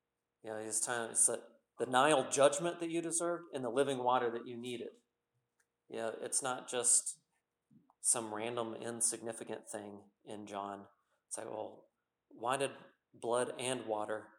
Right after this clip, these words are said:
come out? It's like, well, because Jesus is the Lamb and the rock. He's both of those things. And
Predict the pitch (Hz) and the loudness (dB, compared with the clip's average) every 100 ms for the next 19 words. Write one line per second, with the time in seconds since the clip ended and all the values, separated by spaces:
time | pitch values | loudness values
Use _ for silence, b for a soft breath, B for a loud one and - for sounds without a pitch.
0 | _ _ - 117 110 107 101 - - _ | _ _ -6 -4 -4 -4 -6 -8 -20 _
1 | _ _ _ - 117 110 - _ _ 147 | _ _ _ -4 -4 -4 -12 _ _ 2
2 | 147 151 147 131 151 143 - 127 135 113 | 2 -2 -2 -2 -2 4 4 4 0 0
3 | 123 127 127 123 123 104 104 92 - - | 0 0 -2 -4 -2 -2 0 0 -2 -14
4 | - _ _ _ _ _ _ _ 117 107 | -20 _ _ _ _ _ _ _ -6 0
5 | 123 120 107 107 - 101 95 - - - | 0 2 -2 -2 -4 -6 -14 -8 -6 -6
6 | _ _ _ _ _ _ _ _ _ _ | _ _ _ _ _ _ _ _ _ _
7 | _ _ _ _ _ _ _ _ _ _ | _ _ _ _ _ _ _ _ _ _
8 | _ _ _ _ _ _ _ _ 139 117 | _ _ _ _ _ _ _ _ -4 -2
9 | 113 113 | -2 -4